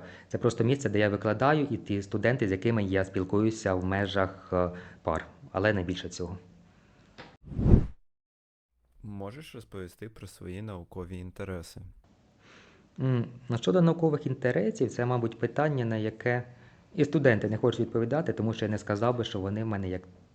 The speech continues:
Speaker 1: є наскільки яскраво виражені. А я, е, в науці, ну, мені подобається думати, що я розбираюся, це, мабуть, той самий штучний інтелект, е, і нейронні мережі певним чином, еволюційні технології,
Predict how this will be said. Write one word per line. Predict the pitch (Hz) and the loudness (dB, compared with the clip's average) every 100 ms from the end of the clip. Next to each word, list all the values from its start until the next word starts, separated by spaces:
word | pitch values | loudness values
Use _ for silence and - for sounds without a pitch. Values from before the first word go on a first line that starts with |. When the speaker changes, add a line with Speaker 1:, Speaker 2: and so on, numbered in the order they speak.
| _ | _
Speaker 1:
є | 110 101 113 | -6 0 2
наскільки | 110 - 107 107 104 | 2 0 -2 -2 -2
яскраво | 98 95 92 - 95 92 | 0 0 -2 0 0 0
виражені. | 87 80 82 - - - - - - - - | 0 -4 -6 -12 -16 -20 -20 -20 -20 -16 -4
А | 101 101 107 107 | 2 4 2 4
я, | 127 175 214 - | 4 4 4 0
е, | 104 | -2
в | 101 | 0
науці, | 107 117 143 143 110 98 92 - | 0 0 0 -2 -2 -2 -4 -6
ну, | 165 127 | 0 2
мені | 113 131 | 4 2
подобається | - - 110 113 104 104 | 0 -4 0 2 2 2
думати, | 110 104 98 | 0 0 -2
що | - 98 | 0 2
я | 98 | 2
розбираюся, | 95 107 120 160 175 165 | 0 0 2 2 2 0
це, | - 110 | -2 0
мабуть, | 104 95 95 | 0 0 -2
той | 101 | -4
самий | 110 101 92 | -2 -2 0
штучний | 110 101 - 92 | -2 -2 -2 -2
інтелект, | 92 98 139 170 - - - - - - - - | 0 0 0 0 -6 -18 -20 -20 -20 -20 -20 -2
е, | 110 104 - | 2 2 2
і | 147 | 2
нейронні | 117 107 117 107 98 | 4 4 2 2 0
мережі | 95 123 175 175 | 0 2 2 2
певним | 170 151 151 147 | 2 2 2 -2
чином, | - 139 131 120 113 - | 0 0 0 -2 -4 -6
еволюційні | 113 113 117 120 110 101 | 0 4 4 2 0 0
технології, | 101 - 101 95 143 147 147 160 | -2 -2 -2 0 0 0 -2 -4